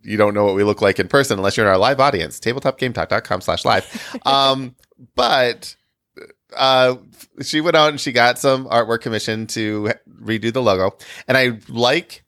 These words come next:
Speaker 1: that logo quite a bit, but we have to do some edits on it because, um, I, I don't necessarily look exactly like me, and you guys look pretty good,
Speaker 2: <laughs>
Speaker 1: but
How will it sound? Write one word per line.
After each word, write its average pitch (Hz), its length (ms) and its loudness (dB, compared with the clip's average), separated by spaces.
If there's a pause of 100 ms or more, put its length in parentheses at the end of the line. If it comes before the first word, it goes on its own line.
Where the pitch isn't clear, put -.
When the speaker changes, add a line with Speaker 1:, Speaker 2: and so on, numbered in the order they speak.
(160)
Speaker 1:
that 113 240 2
logo 107 280 2
quite 95 240 0
a 87 40 -4
bit, 156 320 2
but 120 120 2
we 120 100 4
have 131 120 2
to 139 80 -18
do 127 120 -2
some 123 180 -6
edits 101 260 0
on 95 160 0
it 92 120 -6
because, 98 460 -2 (380)
um, 92 500 0 (720)
I, 120 280 2
I 123 120 0
don't 156 460 0
necessarily 127 800 2
look 113 240 0
exactly 104 600 -2
like 165 400 -2 (100)
me, 185 440 -4 (380)
and 110 320 2
you 107 80 -2
guys 131 260 0
look 113 140 0
pretty 107 180 -2
good, 92 260 -2
Speaker 2:
<laughs> - 80 -2
Speaker 1:
but 92 300 -2